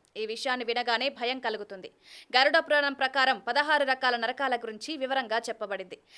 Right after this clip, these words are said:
ప్రతి వ్యక్తి తన పాపాలకు అనుగుణంగా శిక్ష అనుభవించాలి. ఎవరైనా చనిపోతే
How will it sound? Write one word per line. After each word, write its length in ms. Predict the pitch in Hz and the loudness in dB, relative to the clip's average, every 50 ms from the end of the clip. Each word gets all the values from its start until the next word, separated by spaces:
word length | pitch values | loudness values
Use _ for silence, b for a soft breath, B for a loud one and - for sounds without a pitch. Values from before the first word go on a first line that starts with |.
| B B B - | B B B -4
ప్రతి 220 | 220 220 220 302 294 | -4 -2 -2 0 0
వ్యక్తి 260 | 330 330 330 339 349 | 0 0 0 -2 -4
తన 180 | 349 330 311 320 311 311 | -2 -2 -2 0 2 4
పాపాలకు 480 | 294 302 311 320 320 311 302 294 294 277 262 | 4 4 4 2 2 0 0 0 -2 -2 -2
అనుగుణంగా 440 | 269 269 277 262 262 247 240 254 277 | -2 -2 -2 -2 -2 0 0 0 0
శిక్ష 280 | 277 285 254 - - 285 262 | 0 -4 -8 -4 -2 0 0
అనుభవించాలి. 560 | 254 233 254 254 226 214 202 - 214 160 - - _ _ _ _ - | 0 -2 -6 -10 -12 -12 -10 -8 -8 -8 -8 -10 _ _ _ _ -12
ఎవరైనా 340 | 190 202 220 240 254 254 247 247 - | -6 -4 -4 -2 -2 -2 -4 -4 -4
చనిపోతే 440 | 254 262 262 262 269 262 262 277 | -6 -6 -4 -4 -4 -4 -2 -2